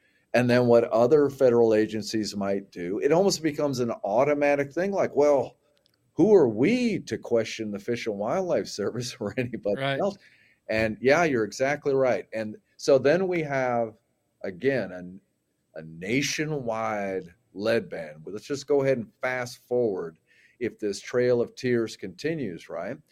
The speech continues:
Speaker 1: We, we have a nationwide ban. I don't know what those shelves look like, and I don't know how much each of those boxes costs.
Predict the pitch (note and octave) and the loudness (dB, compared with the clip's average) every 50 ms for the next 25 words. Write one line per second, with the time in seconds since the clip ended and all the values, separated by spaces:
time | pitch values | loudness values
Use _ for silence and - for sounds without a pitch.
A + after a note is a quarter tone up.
0 | _ _ _ _ _ _ _ _ - A#2 A2 G#2 - - G2+ A2 G#2+ G#2 A2+ A2 | _ _ _ _ _ _ _ _ -6 -6 -6 -6 -6 -6 -6 -6 -4 -4 -4 -4
1 | G2+ G2 F#2 F#2 G2 G#2+ A#2 C3 C3+ C3+ - D3 C#3 C3+ B2+ A#2+ A2+ G#2+ G#2+ G#2+ | -4 -4 -6 -6 -4 -2 -2 -2 -2 -4 -8 -8 -8 -6 -4 -4 -4 -4 -4 -4
2 | G#2 G2+ E2+ - - - B2 C#3+ C3 G#2+ F2+ D#2+ D2+ D#2 F2+ B2 F3 F3+ - _ | -6 -6 -10 -10 -6 -4 -2 -2 -2 -4 -6 -10 -14 -14 -14 -14 -14 -16 -18 _
3 | _ _ _ _ _ _ _ _ _ _ _ _ _ _ _ _ - - _ _ | _ _ _ _ _ _ _ _ _ _ _ _ _ _ _ _ -20 -20 _ _
4 | _ _ _ _ _ _ _ _ _ _ _ _ - E2+ G2+ A2 A#2 A#2+ A#2 A2 | _ _ _ _ _ _ _ _ _ _ _ _ -6 -4 0 0 2 2 0 0
5 | G#2 G#2 A2+ A#2 A#2 A2+ A2 G#2+ G#2+ - - G#2 G2 F#2 F2+ F2 - - - - | -2 -2 0 2 2 2 2 0 -2 -2 -4 -2 -2 -2 -4 -6 -10 -12 -6 -2
6 | A#2 G#2+ G2+ F#2+ F2+ F2+ - F#2+ F#2+ F2+ F2+ - F#2 F2 E2 F2 F2+ F2 G#2 F#2+ | 0 0 0 0 -2 -6 -8 -8 -8 -8 -8 -8 -8 -6 -6 -6 -8 -8 -8 -8
7 | F#2 F#2+ G#2 G#2 G#2+ G#2 - - G#2+ G#2 G#2+ G#2+ G#2 G2 G#2 G#2+ G#2 G#2 G2+ G2+ | -6 -6 -6 -4 -6 -6 -8 -8 -6 -4 -2 -2 -2 -4 -4 -6 -4 -4 -6 -6
8 | G2+ - G#2+ G#2 G2 - - F#2+ F#2 G2+ G2 F#2 D#2 D#2+ F#2 F#2 F#2 F2+ - - | -6 -8 -8 -8 -8 -10 -10 -6 -4 -4 -6 -6 -8 -8 -6 -6 -6 -6 -8 -14
9 | F#2 F2 - - - - F2+ E2 D#2 - - - - - | -14 -14 -14 -14 -8 -6 -6 -6 -6 -8 -10 -14 -14 -16